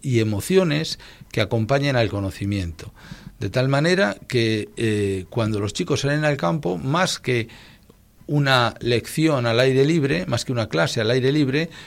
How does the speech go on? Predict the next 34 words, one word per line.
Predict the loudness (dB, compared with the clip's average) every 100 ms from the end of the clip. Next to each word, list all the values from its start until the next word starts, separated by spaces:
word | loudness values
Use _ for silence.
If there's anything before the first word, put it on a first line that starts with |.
| -20 -8
lo | 0 2 2
que | 2 2 4 2
intentamos | 0 0 0 0 0 -2
es | -2 -2
que | -2
perciban | -2 -4 -4 -2
una | 0
experiencia, | -2 -2 -2 0 0 -2 -6 -4
una | -2
experiencia | -4 -4 -4 -2 -2 0
de | 0
contacto | -2 -4 -4 -4 -4
con | -2 -2
la | -2
naturaleza, | -4 -4 -2 -2 -2 -6 -6 -16 -18 -18 -8
eh, | 0 2 4 4 4 2 2 -2 -2
que | 0
va | 2 2
más | 0 0
allá | 2 4 4
de | 4 2
aprenderse | 2 -2 -2 -2 -2 -2
los | -2 -2 -2
nombres | -2 0 0 0
de | -2
unas | -2 -4
especies | -8 -2 -2 0 0 2 2 0 -2
o, | -2 -2 -6 -14 -10
o | -2
las | -2 0
características | -2 -4 -2 -2 0 2 2
de | 2
un | 0
ecosistema, | -2 -4 -4 0 0 0